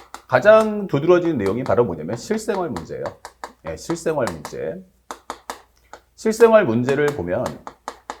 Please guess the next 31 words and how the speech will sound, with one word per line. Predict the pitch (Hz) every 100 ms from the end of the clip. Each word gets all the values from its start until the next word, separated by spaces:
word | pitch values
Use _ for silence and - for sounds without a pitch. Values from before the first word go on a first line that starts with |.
| _ _ - - - - _ - -
특징이 | 247 247 262 247
뭐야 | 180 98 131
하면은 | 107 107 143 -
읽어봐요. | 131 175 208 120 73 - -
글을 | 104 104
한번 | 101 98
쭉 | 104 139 147
읽으면 | 82 80 107 156 - _ -
어, | 110 -
이게 | 151 180
무슨 | 92 117 220
말이다라는 | 226 208 180 160 156 147 104 87 92
건 | 127 117 -
다 | - -
알 | - 104
수 | -
있어요. | 80 - - _ _
아, | - 98
이게 | 95 101
어떤 | 143 90 - 151 170
상황이고 | 160 131 117 98 135 233 -
어떻게 | - - -
어떻게 | 98 - 90
하겠다는 | 120 175 190 185 151 131
얘기구나 | 90 101 85 82 73 71 _ _ _ _ _ _ _
라고 | 95 123 165
하는 | 170 160
거 | 165
이해는 | 139 175 196
다 | 127
가는데 | 110 95 101 127 135 - -